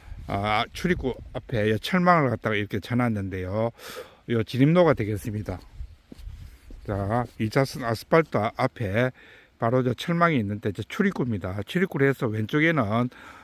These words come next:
어, 물이 흐르는 여 계곡입니다. 지금도 물이, 예, 이렇게 흐르고 있는데요. 물소리까지 들립니다. 자, 옆에 이 계곡입니다. 아, 이 계곡을 이 포함하고 있는, 아, 여기 보시면 이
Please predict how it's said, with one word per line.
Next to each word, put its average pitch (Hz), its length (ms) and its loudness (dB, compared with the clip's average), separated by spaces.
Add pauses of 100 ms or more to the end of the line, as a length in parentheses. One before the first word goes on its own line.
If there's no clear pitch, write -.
(120)
어, 113 180 2
물이 165 260 6
흐르는 127 420 4
여 117 100 0
계곡입니다. 151 760 4
지금도 143 400 2
물이, 123 540 4 (460)
예, 107 500 2 (640)
이렇게 113 260 -2
흐르고 151 280 6
있는데요. 113 500 2
물소리까지 127 640 0
들립니다. 131 560 2 (1080)
자, 104 160 -4 (100)
옆에 135 300 2
이 120 160 2
계곡입니다. 127 1000 4 (1000)
아, 104 320 -6
이 120 200 0
계곡을 139 760 8 (180)
이 120 200 2
포함하고 175 500 8
있는, 107 380 0 (720)
아, 98 360 -4
여기 117 160 0
보시면 143 360 4
이 110 40 0